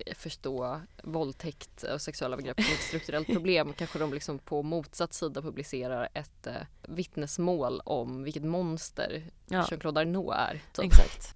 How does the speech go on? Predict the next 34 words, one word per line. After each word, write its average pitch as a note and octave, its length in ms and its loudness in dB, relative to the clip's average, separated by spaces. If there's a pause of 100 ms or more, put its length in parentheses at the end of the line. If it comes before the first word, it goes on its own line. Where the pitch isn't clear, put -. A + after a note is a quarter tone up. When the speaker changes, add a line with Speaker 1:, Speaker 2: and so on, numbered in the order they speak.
(260)
Speaker 2:
I G3+ 80 4
alla F3+ 120 6
fall, F#3 360 2
studier F#3 340 2
visade F3 300 2
också - 260 2
att F3 40 -2
det F3 60 -2
finns E3+ 200 -4
tendenser E3 440 0
bland D#3+ 340 -2 (340)
professionals, - 720 -2
alltså D3+ 160 -6
folk D3+ 120 -6
som - 200 -8 (720)
jo-, E3+ 320 0
som E3 240 -2 (200)
jo-, F#3 240 -4
är, D#3+ 360 4
eh, - 200 -2 (180)
i E3+ 100 -4
sina, D#3+ 380 0 (160)
eh, - 280 -4
yrkesliv E3 680 2 (340)
kommer E3+ 200 0
i - 20 0
kontakt D#3+ 320 0
med - 120 -4
det - 40 4
här D#3 100 2
på - 100 -4
något D#3+ 140 -4
sätt. - 260 -8 (120)
Speaker 1:
Mm. G3+ 200 0